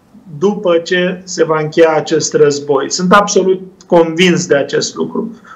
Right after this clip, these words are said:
Uniunea Europeană a trecut cu bine prin toate crizele, uh, care au existat pe continent după cel de-al doilea război mondial, de când s-a creat.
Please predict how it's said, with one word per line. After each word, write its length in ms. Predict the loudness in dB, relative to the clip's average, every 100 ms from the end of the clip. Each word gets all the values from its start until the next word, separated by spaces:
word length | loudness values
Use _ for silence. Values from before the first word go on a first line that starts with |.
| 0
Uniunea 300 | 4 6 6
Europeană 460 | 4 0 0 0 0
a 60 | -2
trecut 460 | -4 -4 -2 -4
cu 140 | -2 -4
bine 340 | 0 0 0
prin 200 | 0 2
toate 340 | 2 4 0
crizele, 580 | 0 0 0 2 0 -4 -16 _ -18
uh, 640 | -16 -6 0 2 2 2
care 200 | 4 6
au 120 | 6
existat 600 | 4 0 -4 0 2 0
pe 60 | -4
continent 520 | -4 -4 -4 -4 -2
după 220 | 0 2
cel 200 | 4 2 2
de-al 180 | 0
doilea 400 | 2 2 2 0 -6 -20 -6
război 420 | 2 2 2 -2
mondial, 460 | -2 -4 0 0 2
de 140 | 0 -2
când 240 | -2 -2
s-a 220 | 2 0
creat. 580 | 2 2 4 2 -4 -14